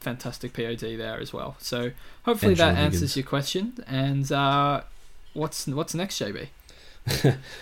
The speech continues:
Speaker 2: So, um, Dalen, we've answered your question already. He's asking for a Walters replacement. Next is Christian asking if Ablett is a vice captaincy option against the Gold Coast Suns. Um, in short, we're doing a vice captaincy option,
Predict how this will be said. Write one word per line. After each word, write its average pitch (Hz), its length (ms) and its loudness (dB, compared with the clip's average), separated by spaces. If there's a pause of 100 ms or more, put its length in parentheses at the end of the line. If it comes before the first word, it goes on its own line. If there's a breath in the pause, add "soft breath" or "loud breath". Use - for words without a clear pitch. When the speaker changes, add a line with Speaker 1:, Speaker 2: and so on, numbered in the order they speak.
(120 loud breath)
Speaker 2:
So, 120 440 8
um, 117 420 4
Dalen, 131 380 12
we've 120 280 6
answered 131 320 6
your 110 180 6
question 107 380 0
already. 104 220 8
He's 101 280 2
asking 101 360 0
for 101 120 0
a 98 40 6
Walters 95 400 2
replacement. 107 560 0 (460 loud breath)
Next - 320 2
is 110 320 4
Christian 120 520 0
asking 110 420 2
if 104 240 2 (160)
Ablett 110 320 4
is 101 140 2
a 101 60 4
vice 107 300 4
captaincy - 480 -2
option - 220 0
against 98 320 0
the 101 80 -2
Gold 104 300 6
Coast 101 260 0
Suns. 131 340 6 (540 loud breath)
Um, 110 320 4
in 131 120 8
short, 113 400 8
we're 107 100 6
doing 104 240 6
a 98 260 8
vice 98 300 2
captaincy 98 680 -2
option, 90 640 -2